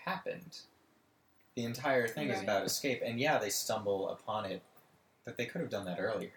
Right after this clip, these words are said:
Speaker 2: Yeah. <laughs> Could have gone up that way sooner.
Speaker 1: But I guess ultimately, it's set up for a franchise.
Speaker 2: Yeah, and it's also set up in, like, that found footage format that where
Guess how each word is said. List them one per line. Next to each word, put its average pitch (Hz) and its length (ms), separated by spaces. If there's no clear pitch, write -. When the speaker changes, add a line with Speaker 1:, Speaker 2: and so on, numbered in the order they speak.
Speaker 2:
Yeah. 202 160
<laughs> - 60
Could 220 320
have 190 140
gone 170 160
up 180 100
that - 180
way - 120
sooner. - 240
Speaker 1:
But 117 120
I 110 60
guess 110 180
ultimately, 101 560
it's - 180
set 127 240
up - 300
for 98 240
a 90 40
franchise. - 920
Speaker 2:
Yeah, 196 460
and 226 120
it's 226 120
also 262 240
set 208 260
up 190 320
in, 190 240
like, 180 200
that 180 260
found 185 340
footage 180 460
format 185 520
that 180 220
where 180 500